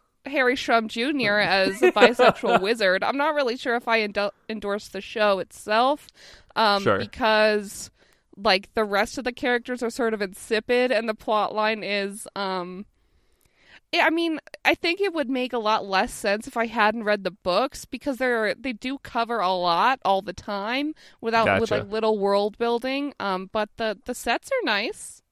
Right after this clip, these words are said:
Speaker 1: so
Speaker 2: Okay. Yeah.
Speaker 1: There you
Speaker 2: Um,
Speaker 1: go.
Speaker 2: the, I, I'm guessing I picked Mercedes because the other, our, our best number, we both picked Run the World Girls.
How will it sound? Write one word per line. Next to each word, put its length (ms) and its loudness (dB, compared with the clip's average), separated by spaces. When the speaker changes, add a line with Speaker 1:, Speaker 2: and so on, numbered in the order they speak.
Speaker 1:
so 500 -6
Speaker 2:
Okay. 340 2
Yeah. 200 4
Speaker 1:
There 520 -12
you 60 4
Speaker 2:
Um, 260 10
Speaker 1:
go. 200 0
Speaker 2:
the, 500 6
I, 220 6
I'm 100 2
guessing 380 4
I 140 4
picked 260 -4
Mercedes 560 0
because 500 -2
the 200 2
other, 480 4
our, 180 8
our 120 8
best 320 0
number, 260 2
we 100 2
both 280 2
picked 300 2
Run 280 4
the 60 2
World 400 2
Girls. 540 2